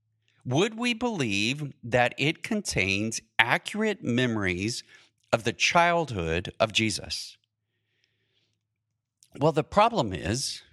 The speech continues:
is that the individuals who wrote these gospels that never made it into the Bible,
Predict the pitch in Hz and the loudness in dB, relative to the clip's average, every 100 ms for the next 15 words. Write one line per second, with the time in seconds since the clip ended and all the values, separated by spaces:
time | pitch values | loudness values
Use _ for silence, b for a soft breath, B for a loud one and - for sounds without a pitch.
0 | - 113 151 139 131 120 185 180 156 147 | -6 2 2 2 0 0 0 2 0 2
1 | 147 - 127 104 165 220 107 90 - 80 | 0 0 -2 2 2 0 -4 -4 0 2
2 | 82 - 92 104 110 107 117 113 110 107 | 2 0 -4 2 0 2 2 2 0 0
3 | 104 107 95 90 98 92 90 98 | 0 -2 -2 -4 0 2 2 -2